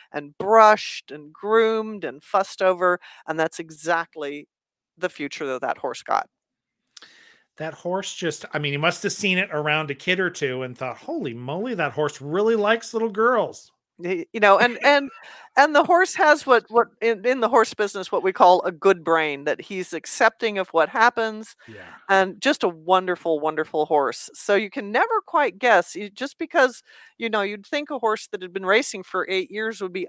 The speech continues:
Speaker 1: utterly unsuitable for that job, and that's not the case. Or you would think that a horse used to galloping on a groomed racetrack wouldn't like scrambling over the rocks on a tr-, on a rocky trail, and yet they say, "Hey, yeah,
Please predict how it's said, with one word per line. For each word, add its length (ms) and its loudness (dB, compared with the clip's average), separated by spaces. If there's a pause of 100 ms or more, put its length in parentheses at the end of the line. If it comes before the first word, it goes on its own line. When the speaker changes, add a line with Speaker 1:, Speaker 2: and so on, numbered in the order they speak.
Speaker 1:
utterly 360 2
unsuitable 560 -4
for 160 -10
that 200 -2
job, 360 2
and 160 -6
that's 240 -6
not 240 -2
the 80 -14
case. 380 0
Or 160 0
you 160 -2
would 160 -2
think 460 -4
that 240 2
a 120 2
horse 360 0 (340)
used 320 -6
to 60 -6
galloping 480 0
on 120 -2
a 40 -2
groomed 380 -6
racetrack 640 2
wouldn't 280 -2
like 320 2
scrambling 600 -4
over 200 0
the 100 -4
rocks 400 0
on 140 0
a 60 -6
tr-, 200 -8
on 160 0
a 40 -6
rocky 380 0
trail, 460 -2 (300)
and 180 -6
yet 260 0 (460)
they 160 -2
say, 300 -2
"Hey, 240 -6
yeah, 280 -4